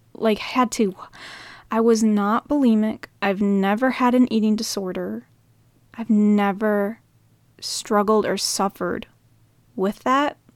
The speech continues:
And I know so many people do, but for me, it was strictly an, an anxiety thing. And I remember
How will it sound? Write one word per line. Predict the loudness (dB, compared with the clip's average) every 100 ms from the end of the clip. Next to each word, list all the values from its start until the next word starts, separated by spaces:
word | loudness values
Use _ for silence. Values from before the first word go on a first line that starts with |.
| _ _ -2
And |
I | 2
know | 2 2
so | 0 -2 0 2
many | 4 2 0
people | -4 -4 -4
do, | -2 -2 2 2 2
but | 0 -2
for | -2 -2 -2
me, | -4 -2 2 2 2
it | -2
was | -4 -4
strictly | -6 -6 -8 -8 -6 -2 -2 -6 -16 -18 -10 -4
an, | 0 0 -2 -8 _ 0
an | 2
anxiety | 4 2 0 2 2 4 2
thing. | 0 -4 -2 -4 -8 -18 -20 -20 _ _
And | -6 -4 -4 -4 -2
I | 2
remember | 4 6 6 4 2 -2 -2 -6